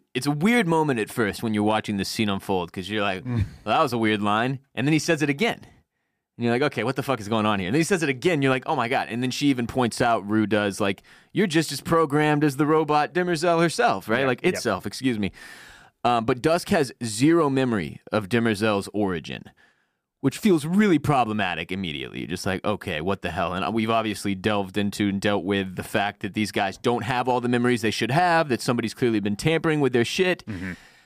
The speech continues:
Speaker 1: and things start to come together pretty quickly here in episode eight. So, uh, we've also got Brother Dawn and Sereth, who do indeed go through with the plan to get pregnant with his child rather than, rather than allowing Brother Day the honor. So, like,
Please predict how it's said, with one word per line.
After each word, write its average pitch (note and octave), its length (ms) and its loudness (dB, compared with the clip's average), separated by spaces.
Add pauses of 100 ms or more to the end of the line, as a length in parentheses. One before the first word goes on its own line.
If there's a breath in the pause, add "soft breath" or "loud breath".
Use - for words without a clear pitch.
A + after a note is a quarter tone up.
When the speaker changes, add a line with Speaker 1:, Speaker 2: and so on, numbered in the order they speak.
(200 loud breath)
Speaker 1:
and A2+ 400 0
things B2+ 280 2
start A#2 320 0
to A2 200 0
come A#2 160 -2
together A2 260 0
pretty G2+ 220 -2
quickly A#2 280 0
here G2+ 200 2
in G2 80 0
episode G2 400 0
eight. G2 200 0 (520 loud breath)
So, G#2 720 2
uh, G#2 300 2
we've A#2 100 -2
also C#3+ 180 0
got C3 200 0
Brother B2 240 2
Dawn A#2+ 320 0
and A2+ 100 -4
Sereth, A2+ 480 0
who A#2 160 2
do A#2 220 2
indeed A2+ 360 0
go A2+ 140 2
through A#2 220 0
with A2 100 0
the G#2+ 60 -4
plan A2+ 300 0
to A2+ 60 -2
get A2+ 140 -2
pregnant A2+ 380 -2
with G#2+ 100 -2
his G#2+ 120 -2
child G#2+ 440 0
rather A2 260 -2
than, G#2+ 240 -4
rather G#2+ 340 -2
than G#2+ 120 -6
allowing G#2+ 440 -2
Brother G#2+ 260 0
Day G#2+ 200 0
the G#2 140 0
honor. G#2+ 300 0
So, A2 160 -4
like, G2 260 -2